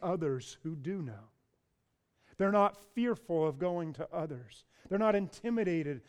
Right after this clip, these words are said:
about going to others about what they don't know. Wise people are the ones that go,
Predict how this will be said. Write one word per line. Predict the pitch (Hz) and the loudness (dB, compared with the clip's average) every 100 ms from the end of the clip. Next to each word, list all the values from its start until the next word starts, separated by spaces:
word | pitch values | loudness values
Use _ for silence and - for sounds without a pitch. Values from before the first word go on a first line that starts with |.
| - | -8
about | 185 185 180 170 | 0 4 4 2
going | 185 190 190 | 0 0 -2
to | 196 196 | -4 -4
others | 185 160 156 139 | -2 -2 -6 -6
about | 156 165 | -4 -4
what | 160 139 | -6 -6
they | 170 | -6
don't | 165 185 170 | -4 -4 -6
know. | 143 131 127 _ _ _ _ _ _ _ _ - | -12 -14 -18 _ _ _ _ _ _ _ _ -4
Wise | - 202 220 220 | 8 10 10 8
people | - 226 - 202 | 2 0 4 6
are | 180 | 6
the | 180 | 6
ones | 180 196 202 | 4 4 4
that | 165 190 | 0 0
go, | 160 175 165 147 | 6 8 8 6